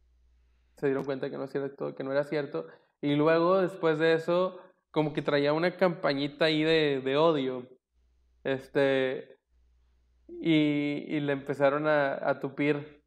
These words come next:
de que lo habían torcido varias veces consumiendo cocaína. Y se le hizo, se le hizo como un rolling gag, un chiste recurrente de que Richie huele mesas.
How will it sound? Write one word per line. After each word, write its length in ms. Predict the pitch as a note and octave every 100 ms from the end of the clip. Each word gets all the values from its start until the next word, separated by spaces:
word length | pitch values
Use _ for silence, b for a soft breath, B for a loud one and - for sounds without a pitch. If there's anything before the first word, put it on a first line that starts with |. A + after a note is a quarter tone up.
| -
de 280 | C3+ C3+ C3+
que 520 | C3+ B2+ B2+ C3+ C#3+
lo 100 | C#3
habían 340 | C3 C3+ C3 C3+
torcido 520 | D3 C#3+ C#3 C#3+ C#3+
varias 320 | C#3+ D3 C3+
veces 560 | C#3 C#3 D3 C#3+ - - _ _ -
consumiendo 540 | C#3 C3+ C3+ B2+ C#3+
cocaína. 680 | C#3+ C#3 C3 C3+ C3+ B2+ - _ _ _ -
Y 80 | C#3
se 160 | D3
le 100 | C3+ C3+
hizo, 420 | C3 C#3+ C#3 C#3
se 140 | -
le 80 | C#3
hizo 180 | C3+ D3+
como 260 | D3+ C#3 C#3+
un 140 | D3
rolling 460 | D3+ D#3 D#3 D#3 D3
gag, 480 | D3 C#3+ C#3+ C#3+ - _ _ _ _ -
un 160 | C3+
chiste 360 | C3+ D3+ D3 D#3
recurrente 840 | C#3+ C#3 C#3+ C#3 C#3 C3+ C3+ C3 C3 - b b - -
de 240 | C3+ C3
que 500 | C#3+ C3 B2+ B2 B2+
Richie 280 | C3 C3+ D3+
huele 280 | D3 C#3+ C3+
mesas. 560 | C3 C#3 C#3 B2 B2+